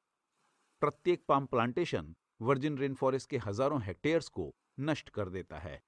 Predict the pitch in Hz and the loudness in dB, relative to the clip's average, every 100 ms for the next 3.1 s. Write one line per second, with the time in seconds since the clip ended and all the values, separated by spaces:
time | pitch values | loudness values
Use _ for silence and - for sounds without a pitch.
0 | _ - 165 180 170 190 165 - 156 123 | _ 0 0 0 -2 -2 0 4 4 4
1 | - _ _ - 160 156 123 123 143 151 | -2 _ _ 4 4 6 2 2 2 2
2 | 139 123 117 - 117 98 110 104 101 82 | 0 0 -2 -4 -4 0 0 0 -4 -8